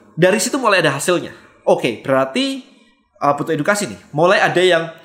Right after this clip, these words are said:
dapat silver circle, dapat plakat itu kan, omset satu setengah miliar. Mulai ada. Oh, berarti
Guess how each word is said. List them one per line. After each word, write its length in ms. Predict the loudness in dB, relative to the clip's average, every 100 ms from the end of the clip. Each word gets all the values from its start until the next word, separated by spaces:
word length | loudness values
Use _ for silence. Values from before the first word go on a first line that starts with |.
| -20 -20 _
dapat 320 | -4 -2 -4
silver 300 | -4 -2 -4
circle, 680 | -2 -2 0 -2 -2 -12 _
dapat 400 | -4 -2 0 0
plakat 400 | 0 0 -2 -6
itu 80 | -6
kan, 360 | -6 -6 -10 -16 -12
omset 280 | -6 -6 -6
satu 160 | -8
setengah 200 | -8 -6
miliar. 300 | -4 0 0 0 -10 -6
Mulai 240 | 2 4 4
ada. 200 | 2 -2 -2 -4
Oh, 80 | 0
berarti 320 | -2 -4